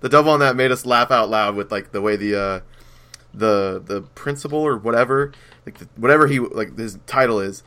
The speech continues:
Every time he would talk, he would end his sentence with, like, What is it?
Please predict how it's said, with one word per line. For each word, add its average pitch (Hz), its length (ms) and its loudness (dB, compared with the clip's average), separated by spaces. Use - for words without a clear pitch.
Every 165 200 2
time 180 220 2
he 160 80 -4
would 147 140 0
talk, 127 260 0
he - 60 -8
would 123 120 -4
end 127 180 -4
his 123 120 -2
sentence 107 320 -6
with, 110 120 -12
like, 107 300 0
What 123 320 -2
is 107 240 -4
it? 87 220 -6